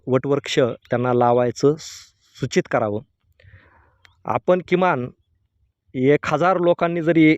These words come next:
एक हजार वटवृ-, वटवृक्ष लावले, तर त्या एक हजारच्या पटीमध्ये विचार करा, किती पाणी साठा होईल,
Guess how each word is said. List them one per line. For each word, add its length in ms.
एक 260
हजार 200
वटवृ-, 440
वटवृक्ष 540
लावले, 380
तर 80
त्या 320
एक 220
हजारच्या 840
पटीमध्ये 540
विचार 300
करा, 220
किती 180
पाणी 280
साठा 280
होईल, 260